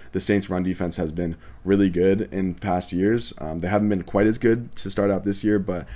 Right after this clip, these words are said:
I really just haven't liked what I've seen from Ramondre Stevenson. So that would be the other one you'd maybe be considering starting, but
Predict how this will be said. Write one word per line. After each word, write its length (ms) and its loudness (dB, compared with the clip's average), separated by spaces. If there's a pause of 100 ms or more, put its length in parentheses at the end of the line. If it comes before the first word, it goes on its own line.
(120)
I 80 2
really 260 4
just 140 -2
haven't 260 0
liked 220 -4
what 100 0
I've 80 -4
seen 160 -2
from 160 -4
Ramondre 420 -2
Stevenson. 600 -4
So 260 -4 (220)
that 100 0
would 100 4
be 60 0
the 160 0
other 160 2
one 200 2
you'd 120 0
maybe 300 -2
be 100 2
considering 460 0
starting, 380 0
but 200 -6